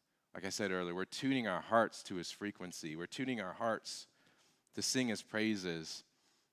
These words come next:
We're responding to what he's teaching us. He longs for those moments, for us to listen to him and to build our lives just as those,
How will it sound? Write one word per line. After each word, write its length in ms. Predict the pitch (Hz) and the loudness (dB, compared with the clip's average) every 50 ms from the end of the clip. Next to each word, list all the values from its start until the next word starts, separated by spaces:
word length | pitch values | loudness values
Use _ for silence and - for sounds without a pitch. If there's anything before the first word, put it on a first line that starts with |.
| _ _ _ _ _ _ _ _ _ _ _ _ - - | _ _ _ _ _ _ _ _ _ _ _ _ -18 -8
We're 160 | - 107 113 120 | -2 2 4 6
responding 880 | 117 113 104 - - - 120 117 123 123 123 123 113 110 101 95 90 - | 6 6 6 4 4 8 10 12 12 12 10 10 8 6 6 6 2 -4
to 140 | - 110 | -4 0
what 160 | 110 107 113 113 | 4 6 8 8
he's 180 | 107 98 - | 6 6 4
teaching 440 | - - 117 113 - - 113 104 95 | 2 2 0 2 2 0 0 2 2
us. 420 | 90 85 78 - - - - - - _ _ - - - _ - - | 2 0 0 -2 -4 -6 -6 -8 -12 _ _ -20 -20 -20 _ 0 4
He 120 | 120 120 | 6 8
longs 500 | 117 113 117 127 135 143 147 143 123 - | 10 10 12 12 12 10 8 6 2 2
for 100 | - 123 | 4 4
those 240 | 113 110 107 98 98 | 6 6 6 4 4
moments, 720 | 104 110 117 120 120 113 104 90 80 73 - - - - | 4 4 6 6 6 6 4 2 0 -2 -6 -8 -6 -4
for 180 | - 127 - - | -2 0 2 4
us 180 | 139 - - - | 4 2 2 2
to 100 | - 123 | 4 6
listen 560 | 117 131 160 175 - - 165 143 127 120 110 - - - - - - - _ _ - - | 8 8 8 6 6 4 4 4 2 2 0 -4 -12 -20 -20 -20 -20 -20 _ _ -6 0
to 160 | - 139 139 | 2 4 4
him 480 | 135 123 110 131 131 120 104 85 78 71 - _ _ _ _ - - - | 4 4 4 4 4 4 4 2 -4 -12 -20 _ _ _ _ -16 -8 -6
and 100 | 110 117 | -4 -2
to 100 | - 131 | 0 4
build 240 | 113 135 135 143 135 | 8 10 10 12 12
our 140 | 135 127 | 12 12
lives 400 | 123 123 117 117 117 107 98 98 | 12 12 12 12 12 12 8 4
just 240 | - 139 151 151 - | 4 4 4 4 4
as 80 | 151 139 | 2 2
those, 460 | 120 131 127 123 123 113 - - - | 4 4 4 4 4 2 0 -4 -6